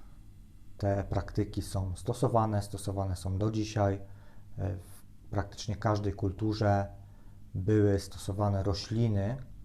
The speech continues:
które używano do oczyszczania mieszkań, domów, oczyszczania przestrzeni osobistej oraz miejsc kultu,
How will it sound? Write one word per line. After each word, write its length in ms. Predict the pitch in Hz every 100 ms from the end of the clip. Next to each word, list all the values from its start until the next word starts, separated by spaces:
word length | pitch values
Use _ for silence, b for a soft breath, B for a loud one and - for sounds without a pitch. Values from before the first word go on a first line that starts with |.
| - - - - -
które 600 | - 101 101 101 101 101
używano 960 | 98 95 98 110 113 107 101 139 - - - - - 98
do 500 | 107 120 123 147 -
oczyszczania 840 | 104 101 98 - 104 101 101 98 - - - B B B B B -
mieszkań, 640 | 151 165 - 135 123 123 - - B B B B
domów, 600 | 101 107 107 104 104 -
oczyszczania 460 | - - 98 104 101
przestrzeni 420 | - 98 - 104
osobistej 600 | 98 101 101 101 - 101
oraz 520 | 104 101 104 101 - - B B B -
miejsc 520 | 98 98 104 98 -
kultu, 480 | - 123 113 - 95